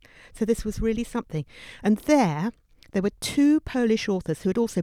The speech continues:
been allowed to travel for the first time.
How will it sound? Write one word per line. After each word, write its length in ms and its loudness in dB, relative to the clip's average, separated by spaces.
been 260 4
allowed 440 0
to 100 -8
travel 480 -6
for 160 -8
the 100 -6
first 380 -6
time. 320 -10